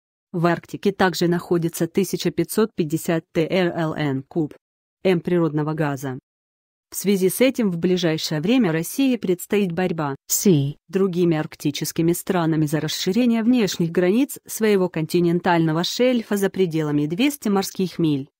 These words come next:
Speaker 1: на которые раньше распространялся суверенитет страны.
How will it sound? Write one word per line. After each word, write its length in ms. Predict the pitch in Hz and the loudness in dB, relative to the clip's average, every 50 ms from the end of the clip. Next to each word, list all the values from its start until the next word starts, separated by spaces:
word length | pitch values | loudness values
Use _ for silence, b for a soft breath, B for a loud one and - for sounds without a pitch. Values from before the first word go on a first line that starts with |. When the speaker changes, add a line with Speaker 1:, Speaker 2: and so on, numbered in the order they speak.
| _ _ - | _ _ 0
Speaker 1:
на 120 | 196 185 | 2 2
которые 420 | 175 196 180 - 233 220 208 196 208 | 2 2 0 2 2 4 4 4 4
раньше 360 | 240 277 302 277 - - 226 | 4 2 2 2 0 -2 -2
распространялся 840 | 208 190 - - 185 175 - - 202 202 208 202 180 170 156 - 175 | -2 -4 -4 -6 -8 -8 -4 -2 0 2 2 2 2 0 -2 -4 -6
суверенитет 840 | - - - 196 185 196 190 196 190 196 208 202 - - 196 160 - | -2 2 2 4 4 4 4 4 2 2 0 0 2 0 0 0 0
страны. 500 | - - - 190 170 151 139 135 131 127 | -6 -8 -6 -4 -2 -2 -2 -4 -4 -6